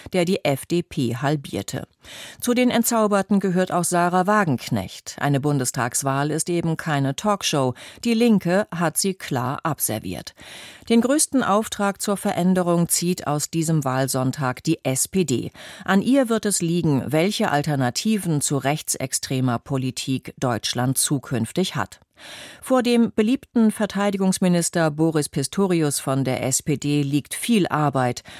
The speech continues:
zur Verteidigung der Demokratie in Deutschland und damit ganz Europa, unterstreicht der Wiener Standard. Die japanische Zeitung Asahi Shimbun ist entsetzt über das Abschneiden der A F D in Deutschland,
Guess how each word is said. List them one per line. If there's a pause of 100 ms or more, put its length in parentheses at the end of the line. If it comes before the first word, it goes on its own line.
(140)
zur
Verteidigung
der
Demokratie
in
Deutschland
und
damit
ganz
Europa, (380)
unterstreicht
der
Wiener
Standard. (1700)
Die
japanische
Zeitung
Asahi
Shimbun
ist
entsetzt
über
das
Abschneiden
der
A
F
D
in
Deutschland,